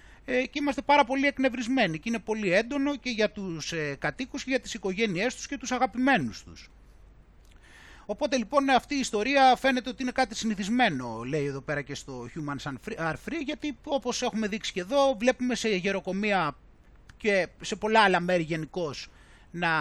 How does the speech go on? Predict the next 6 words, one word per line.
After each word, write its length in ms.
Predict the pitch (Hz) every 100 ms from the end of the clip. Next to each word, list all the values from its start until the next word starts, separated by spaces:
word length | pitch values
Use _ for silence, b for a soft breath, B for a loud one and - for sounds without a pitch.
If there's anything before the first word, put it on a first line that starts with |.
| 135 117 113 127
υπάρχουν 520 | 180 208 175 196 180 -
πάρα 220 | 196 170
πολλά 240 | 165 147 -
κρούσματα, 480 | 285 254 302 285
θάνατοι, 680 | 220 185 226 277 - 294 285 B B B -
ε, 340 | 254 220 214